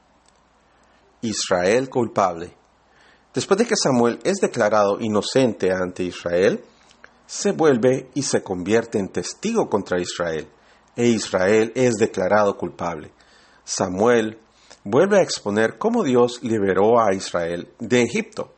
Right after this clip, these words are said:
pero, versículo nueve, Israel se olvidó del Señor su Dios. En respuesta, Dios los entrega a sus enemigos.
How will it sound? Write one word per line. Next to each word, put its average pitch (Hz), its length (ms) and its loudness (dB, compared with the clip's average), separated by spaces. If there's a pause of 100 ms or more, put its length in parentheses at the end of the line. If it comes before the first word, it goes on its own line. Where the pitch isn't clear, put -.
(140)
pero, 95 320 -2 (540)
versículo 143 480 0
nueve, 101 420 0 (400)
Israel 117 720 4
se 120 200 0
olvidó 101 440 2
del 104 180 -2
Señor 95 480 0
su - 280 -6
Dios. 92 320 0 (1400)
En 165 160 0
respuesta, 147 760 0
Dios 131 460 2
los 120 220 0
entrega 113 480 0
a 101 40 -2
sus - 240 -8
enemigos. 87 640 -6